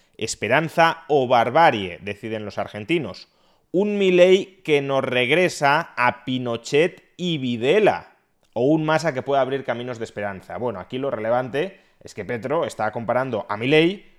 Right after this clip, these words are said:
con dos dictadores asesinos. Por tanto, si Javier Milei se ha equivocado diciendo lo que ha dicho, y creo que se ha equivocado,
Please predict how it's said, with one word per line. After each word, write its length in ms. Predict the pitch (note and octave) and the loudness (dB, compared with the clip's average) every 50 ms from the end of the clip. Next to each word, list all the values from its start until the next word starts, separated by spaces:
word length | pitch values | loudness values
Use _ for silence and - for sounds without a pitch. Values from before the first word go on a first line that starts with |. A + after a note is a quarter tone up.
| _ _ | _ _
con 220 | _ B2+ B2 A#2 A2 | _ -6 -6 -4 -4
dos 160 | A#2+ B2+ B2+ | -4 -4 -4
dictadores 480 | D#3+ C3+ - B2 A2 A#2+ C3+ D3+ C#3 C#3 | -4 -2 -2 -2 -2 0 -4 -4 -6 -8
asesinos. 640 | G2+ F#2+ F2 - D#3+ G#3+ G#3 - - - - _ _ _ _ _ _ _ _ _ _ | -12 -12 -8 -6 -4 -4 -4 -6 -8 -14 -20 _ _ _ _ _ _ _ _ _ _
Por 140 | B2 A#2+ A#2+ | -8 -4 -4
tanto, 240 | - F#3 D#3 C3+ | -4 -4 -4 -6
si 100 | - - | -8 -8
Javier 320 | G#2+ - A#2 A#2 E3 G3+ F3+ | -6 -6 -4 -4 -2 -4 -4
Milei 240 | G3 F#3+ G3 G3+ E3 | -4 -2 -2 -2 -2
se 100 | - D3+ | -2 -4
ha 40 | |
equivocado 520 | C#3 - D3 D3 C#3+ C3 - D#3 D3+ C#3+ B2 | -4 -4 -4 -4 -4 -2 0 0 0 0 -2
diciendo 320 | A2+ A2 - A#2+ A#2+ A2+ | -6 -8 -10 -10 -8 -8
lo 120 | G#2+ G2+ - | -8 -8 -8
que 80 | F#2+ | -4
ha 20 | G#2 | -4
dicho, 400 | D#3 G3 F#3 - A#2 C3+ D#3+ E3+ _ _ _ _ | -4 -4 -2 -4 -6 -6 -6 -8 _ _ _ _
y 140 | - A#2 G#2 | -14 -14 -12
creo 440 | - - C3 D3+ F3 E3+ A2 - - | -8 -4 -2 0 0 0 0 -2 -6
que 100 | G2 F#2 | -12 -14
se 140 | - - | -10 -8
ha 60 | G#2 G#2 | -8 -8
equivocado, 720 | G2+ - F#2+ F2 F2+ - D#3 F3+ F3 D3 B2+ C3 D3+ E3+ | -8 -8 -12 -14 -6 0 2 4 4 4 2 0 -2 -4